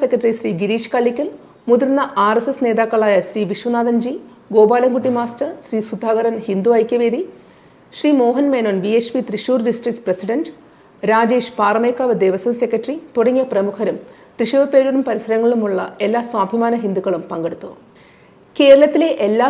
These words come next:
സന്യാസി ശ്രേഷ്ഠരുടെയും സാന്നിധ്യത്തിൽ നടക്കുന്ന ഒരു മഹാസംഗമത്തിനാകും തൃശൂർ പേരൂർ വേദിയാകുക എന്ന്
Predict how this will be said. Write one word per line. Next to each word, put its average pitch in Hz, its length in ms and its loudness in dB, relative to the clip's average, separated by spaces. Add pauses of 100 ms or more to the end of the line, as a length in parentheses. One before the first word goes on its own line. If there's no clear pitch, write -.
സന്യാസി 240 420 0
ശ്രേഷ്ഠരുടെയും 214 580 2
സാന്നിധ്യത്തിൽ 208 580 -4
നടക്കുന്ന 190 380 -4
ഒരു 185 80 -2 (100)
മഹാസംഗമത്തിനാകും 202 1080 -4 (140)
തൃശൂർ 226 400 -2
പേരൂർ 226 220 0 (100)
വേദിയാകുക 196 520 0 (100)
എന്ന് 156 160 -6